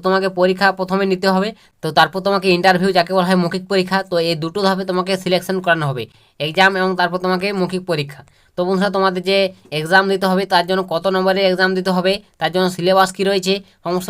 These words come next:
ডিটেলসে বলে দিচ্ছি। তো তোমরা সম্পূর্ণ দেখো ভিডিওটি। আর অবশ্যই তোমরা যারা এখনও পর্যন্ত এই চ্যানেলটিকে সাবস্ক্রাইব করনি বন্ধুরা, তোমার কাছে বারংবার রিকোয়েস্ট করা আছে অবশ্যই চ্যানেলটিকে সাবস্ক্রাইব করে রাখো। তোমরা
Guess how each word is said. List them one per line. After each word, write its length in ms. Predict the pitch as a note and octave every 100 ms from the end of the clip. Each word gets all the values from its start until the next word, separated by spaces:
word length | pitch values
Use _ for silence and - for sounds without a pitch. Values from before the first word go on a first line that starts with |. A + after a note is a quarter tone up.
| F3
ডিটেলসে 380 | D#3+ F#3+ G3 G3 F#3
বলে 160 | F3+ F3
দিচ্ছি। 200 | E3 D3 C3+
তো 60 | -
তোমরা 180 | F#3 F#3 F#3
সম্পূর্ণ 280 | E3+ F#3 G3+ F3+
দেখো 140 | F3+ F3+
ভিডিওটি। 300 | F3 F#3 G3 G3 _ -
আর 80 | F3
অবশ্যই 220 | F#3+ F#3 F#3
তোমরা 140 | F#3 F#3
যারা 120 | F#3 F3+
এখনও 240 | - G3 F#3
পর্যন্ত 260 | F#3 F#3+ F#3+ - F3+
এই 60 | F#3
চ্যানেলটিকে 400 | F#3 F#3 F3+ F#3
সাবস্ক্রাইব 360 | E3+ - F#3 F#3+ F#3
করনি 200 | F#3+ F#3+
বন্ধুরা, 240 | F#3+ F#3 F#3+ F#3+ _
তোমার 180 | - F3 G3
কাছে 160 | F#3 F#3
বারংবার 300 | D#3+ F3+ F#3+ F#3
রিকোয়েস্ট 260 | F#3 F#3+ F#3
করা 120 | F#3
আছে 100 | F#3 F3+
অবশ্যই 220 | F3+ F#3
চ্যানেলটিকে 400 | F3+ F3 F3+ F3 F3+
সাবস্ক্রাইব 320 | E3+ - F#3+ F#3
করে 140 | F#3+ F#3
রাখো। 160 | F3+ G3 - _ -
তোমরা 200 | D#3